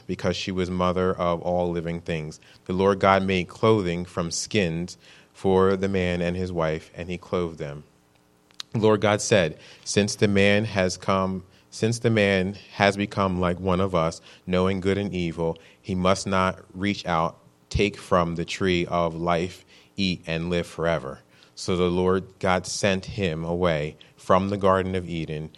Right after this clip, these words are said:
to work the ground from which he was taken. He drove the man out of, out and stationed a cherubim and a, and the flaming, whirling sword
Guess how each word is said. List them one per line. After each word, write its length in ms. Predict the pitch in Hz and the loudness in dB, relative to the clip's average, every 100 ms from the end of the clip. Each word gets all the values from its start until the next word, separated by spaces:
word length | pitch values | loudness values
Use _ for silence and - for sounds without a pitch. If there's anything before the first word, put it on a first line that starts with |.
| - - | -20 -8
to 160 | 92 | -6
work 400 | 80 90 98 - | 0 2 2 0
the 80 | 107 | -4
ground 540 | 95 92 80 76 76 - _ _ | 0 2 2 -2 -6 -12 _ _
from 300 | - 87 82 | -6 -4 -2
which 340 | 82 78 - - | -4 -4 -10 -16
he 180 | - 87 | -8 -6
was 240 | 80 80 | -4 -8
taken. 500 | - 82 78 76 71 - _ _ | -6 -6 -6 -8 -12 -16 _ _
He 100 | 95 | -6
drove 360 | 92 90 90 | 2 2 2
the 80 | 87 | 0
man 380 | 87 92 101 104 | 0 2 2 0
out 260 | 92 87 95 | 0 2 2
of, 260 | 104 104 - - - _ _ _ _ _ - | 0 -2 -12 -20 -20 _ _ _ _ _ 6
out 340 | 95 107 - - | 8 8 2 -4
and 420 | 95 85 85 82 - _ _ - | 0 2 0 -4 -8 _ _ -4
stationed 480 | 104 95 - 95 | 0 0 0 -2
a 60 | 90 | -2
cherubim 760 | - 113 101 85 82 76 82 82 - _ - | 0 4 4 2 0 -2 -6 -12 -20 _ -6
and 160 | 92 | -4
a, 80 | 90 - - - | -4 -8 -14 -4
and 200 | 95 95 | -2 -2
the 80 | 90 | -2
flaming, 580 | 95 95 98 101 98 | 0 2 0 -2 -2
whirling 400 | 90 92 95 95 | 2 2 2 -2
sword 400 | - 92 87 85 | -6 -4 -4 -4